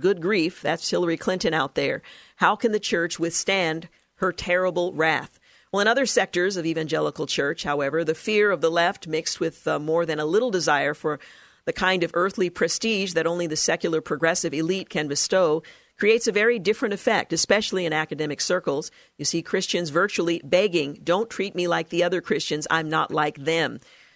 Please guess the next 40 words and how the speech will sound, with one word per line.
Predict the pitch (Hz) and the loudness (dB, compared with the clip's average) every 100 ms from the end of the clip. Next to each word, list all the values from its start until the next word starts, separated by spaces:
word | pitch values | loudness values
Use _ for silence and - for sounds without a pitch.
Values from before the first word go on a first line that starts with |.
| _ | _
It's | - 196 | -2 0
a | 185 | 2
modern | 185 208 240 214 | 4 4 4 2
version | 190 226 202 160 | 2 2 2 0
of | 160 | 0
the | 160 | -2
parable | - 220 214 185 175 | -2 0 2 2 2
of | 156 | 0
the | |
Pharisee | 165 190 196 175 151 147 | 0 2 2 2 0 -2
and | 165 | -2
the | |
tax | 165 196 196 - | -2 0 0 -2
collector, | - 151 139 131 156 | -2 -2 -2 -2 0
where | 156 | 0
the | 151 | 0
new | 170 202 | 0 0
Pharisee | 185 156 151 - 165 | 2 2 2 -2 -2
puts | 170 - | -2 0
out | 165 151 | 0 0
a | |
press | - 202 220 202 | -2 -2 0 0
release | 180 175 175 | 0 0 0
that | 165 | 0
says, | - 170 160 156 - - - | 0 0 0 -2 -6 -20 -4
"We're | 185 | 2
not | 208 202 | 4 4
like | 180 175 151 | 4 2 4
those | 185 226 185 | 2 4 0
mean | 165 156 147 | -2 -2 -4
conservatives. | 165 - 156 135 139 147 | -6 -2 -2 0 -2 -2
We | 156 202 | -2 0
give | 180 151 | 0 2
back | 170 190 | 2 2
to | - 170 | 0 0
our | 160 | 0
community | - 156 156 156 156 | 0 -4 -4 -4 -2
and | 147 | -4
embrace | 151 156 170 - | -2 0 0 -2
diversity | 165 180 190 156 135 | -2 0 0 -2 -4